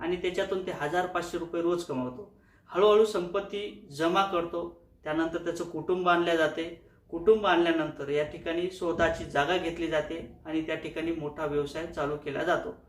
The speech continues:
मग मराठी माणसाला का शक्य होत नाही? या महाराष्ट्रातील लोक, बाहेरचे जे काही लोक असतील, हे महाराष्ट्रात येतात, महाराष्ट्रातून मोठ्या प्रमाणात पैसे कमवतात,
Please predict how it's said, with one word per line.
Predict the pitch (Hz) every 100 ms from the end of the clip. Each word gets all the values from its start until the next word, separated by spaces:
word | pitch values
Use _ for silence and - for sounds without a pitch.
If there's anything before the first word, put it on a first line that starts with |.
| - - -
मग | 196
मराठी | 196 190 202 208
माणसाला | 185 180 196 190
का | 185 180
शक्य | 180 180 175
होत | 160 160
नाही? | 151 - - - - 156
या | 160
महाराष्ट्रातील | 170 170 175 185 185 185
लोक, | 180 170 175
बाहेरचे | 175 160 156 160 - 165
जे | 160
काही | 170 165 160
लोक | 160 175
असतील, | 156 - 135 - - - - _ -
हे | 202
महाराष्ट्रात | 190 196 202 196 196
येतात, | 160 139 131 - - - -
महाराष्ट्रातून | - 160 180 208 202 202
मोठ्या | 190 185 202
प्रमाणात | 196 185 185 190
पैसे | - 175 175
कमवतात, | 202 170 143 135